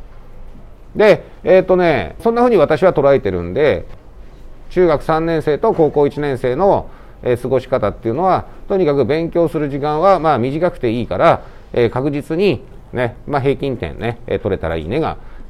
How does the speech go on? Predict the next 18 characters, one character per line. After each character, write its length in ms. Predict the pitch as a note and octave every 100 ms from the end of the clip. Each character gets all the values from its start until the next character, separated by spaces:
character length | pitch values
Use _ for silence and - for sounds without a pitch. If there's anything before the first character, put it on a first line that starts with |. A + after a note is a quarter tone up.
| - -
あ 140 | F#2+
の 580 | F#2+ F#2 F2 E2+ D#2+ D2+ F#2
ー、 20 |
目 160 | G2+
標 160 | - A#2+
だ 100 | A#2
と 80 | G#2
思 160 | G2
い 40 | A2
ま 120 | D#3+
す 80 | D#3+
っ 40 |
て 80 | -
い 20 |
う 40 | F#2
こ 100 | A2
と 100 | F#3+
を、 240 | C#3+ -